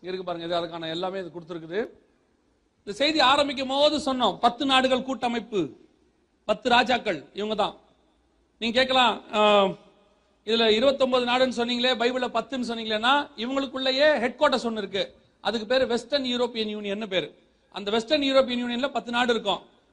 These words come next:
மிச்ச எல்லா நாடும் இவங்களுக்கு கீழ இருக்கும். அந்த பத்து தான் ஹெட் குவார்ட்டர்ஸ். இவங்க தான் இப்போ என்ன செஞ்சிருக்காங்க? எல்லாருக்கும் போட சொல்லி உத்தரவு போட்டிருக்காங்க. இப்போ போர்ச்சுகல்ல இருந்து ஆரம்பிச்சு யூரோப்பியன் யூனியன்ல இருக்கிற இருபத்தெட்டு நாடுகளுக்கு போட்டாச்சு. இதை பார்க்கும்போது உங்களுக்கு என்ன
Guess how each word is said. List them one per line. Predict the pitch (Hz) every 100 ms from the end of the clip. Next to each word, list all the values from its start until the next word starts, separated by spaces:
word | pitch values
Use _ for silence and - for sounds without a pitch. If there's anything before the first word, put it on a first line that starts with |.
| -
மிச்ச | 208 240 220
எல்லா | 254
நாடும் | 247 247
இவங்களுக்கு | 226 226 208 226
கீழ | 240
இருக்கும். | 208 175 160 - _
அந்த | 185 185
பத்து | 208 202
தான் | 240
ஹெட் | 214 214
குவார்ட்டர்ஸ். | 226 214 180 - - _ _ _
இவங்க | 202 226
தான் | 226 240
இப்போ | 226 220
என்ன | 202 233
செஞ்சிருக்காங்க? | 220 226 220 214 196 160 - _ _ -
எல்லாருக்கும் | 180 226 220 214 254 302 - _ _ _
போட | - 202
சொல்லி | - 190 226 254 -
உத்தரவு | 180 202 208
போட்டிருக்காங்க. | 180 175 160 160 156 196 262 - _ _
இப்போ | 165 165
போர்ச்சுகல்ல | 202 226 - 202 196 180
இருந்து | 196
ஆரம்பிச்சு | 214 214 196 - 247 302 - _ -
யூரோப்பியன் | 208 220 202
யூனியன்ல | 196 185
இருக்கிற | 180 185
இருபத்தெட்டு | 170 208 202 185
நாடுகளுக்கு | 180 180 185 180 175
போட்டாச்சு. | 165 156 - _ _ _ -
இதை | 269
பார்க்கும்போது | 277 311 311 330 311
உங்களுக்கு | 269 247
என்ன | 269